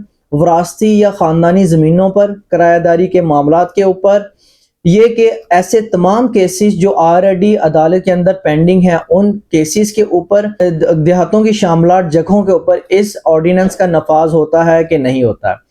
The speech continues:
اور یہ کہ اگر ہم نے اس آرڈیننس کو ایکسرسائز کرنا ہے یا اس سے مستفید ہونا ہے، تو ہم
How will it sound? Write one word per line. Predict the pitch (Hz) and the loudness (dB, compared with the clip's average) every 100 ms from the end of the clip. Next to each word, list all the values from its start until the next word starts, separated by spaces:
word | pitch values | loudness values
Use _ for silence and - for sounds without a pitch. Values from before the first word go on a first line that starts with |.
| _ _ _ _ | _ _ _ _
اور | 208 208 | -2 0
یہ | 208 233 | 2 0
کہ | 233 233 226 | 2 0 2
اگر | 180 180 220 | 0 0 0
ہم | 202 | 2
نے | 208 214 220 | 2 2 0
اس | 214 190 | 0 2
آرڈیننس | 180 180 190 190 202 | 2 2 0 -2 0
کو | 196 | -2
ایکسرسائز | 170 - 185 156 180 185 | -2 -2 0 0 0 0
کرنا | 196 185 185 | -2 0 0
ہے | 190 | 0
یا | 185 | 0
اس | - - | 0 0
سے | 180 | 0
مستفید | 180 - 175 202 214 | 0 -2 -4 -2 0
ہونا | 170 127 | 0 -2
ہے، | 113 107 _ _ - | -6 -8 _ _ -4
تو | 196 202 208 196 | 0 2 2 2
ہم | 208 214 | 0 0